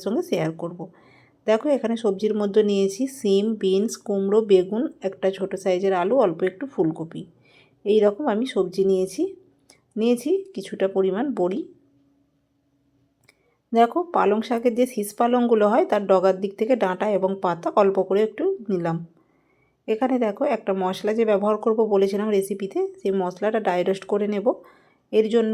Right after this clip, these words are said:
লাগছে চা চামচের চার ভাগের এক ভাগ মৌরি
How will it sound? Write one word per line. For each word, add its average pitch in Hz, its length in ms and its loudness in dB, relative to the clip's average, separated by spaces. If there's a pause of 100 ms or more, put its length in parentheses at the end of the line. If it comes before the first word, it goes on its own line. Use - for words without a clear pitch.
(140)
লাগছে 180 360 -4 (560)
চা 220 200 0
চামচের 233 540 -2
চার 196 200 4
ভাগের 196 300 2
এক 185 200 0
ভাগ 226 160 0 (160)
মৌরি 196 360 0